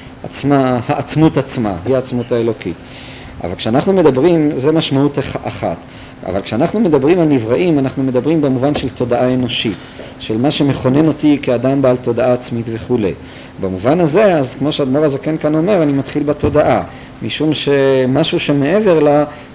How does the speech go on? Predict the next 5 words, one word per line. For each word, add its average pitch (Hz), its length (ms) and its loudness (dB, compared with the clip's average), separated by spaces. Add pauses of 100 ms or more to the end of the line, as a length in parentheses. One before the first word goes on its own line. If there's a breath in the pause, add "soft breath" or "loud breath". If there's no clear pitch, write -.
(120)
הוא 151 140 2
חסר, 160 500 2 (100)
אה, 143 260 4
משמעות 143 600 0
לגביי. 98 520 0